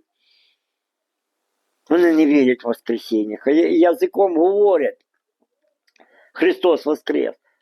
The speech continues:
А на самом деле обманюють людей. Це те саме, що вовк одів козячу ш-, шкуру, подковав голос свій.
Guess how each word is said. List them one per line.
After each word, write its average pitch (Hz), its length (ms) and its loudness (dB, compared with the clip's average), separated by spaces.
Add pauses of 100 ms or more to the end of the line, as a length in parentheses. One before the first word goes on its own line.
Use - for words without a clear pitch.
А - 100 -2
на 202 100 0
самом 185 360 -2
деле 165 420 0 (300)
обманюють 170 760 -2
людей. 113 400 -2
Це 190 160 2
те 214 180 -2
саме, 208 420 -2
що 190 300 -2 (580)
вовк 180 440 0
одів 175 360 -2
козячу 156 580 -2
ш-, 123 60 -10 (180)
шкуру, 196 600 -2 (1040)
подковав 170 720 0 (320)
голос 196 420 0
свій. 120 320 -6